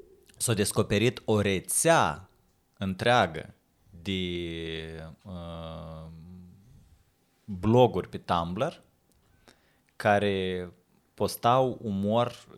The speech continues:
directed at, uh, people of color in America. Uh, glumeau și glumeau tare ostră și хорошо despre black issues, dar de fapt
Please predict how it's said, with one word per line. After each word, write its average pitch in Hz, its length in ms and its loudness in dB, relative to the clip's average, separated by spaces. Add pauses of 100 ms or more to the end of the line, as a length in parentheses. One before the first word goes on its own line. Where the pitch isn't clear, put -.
directed 104 600 0 (240)
at, 92 420 -4
uh, 92 240 -4
people 104 300 -6
of 85 120 -4
color 117 500 2
in 104 120 -6
America. 92 600 -4 (520)
Uh, 95 260 -8 (100)
glumeau 101 600 2
și - 180 -6
glumeau 107 440 2
tare 117 420 2
ostră 131 440 4
și - 100 -8
хорошо 107 460 0
despre 98 340 -4
black 107 420 0
issues, 82 600 -4 (420)
dar 110 260 8
de 92 80 -2
fapt - 540 0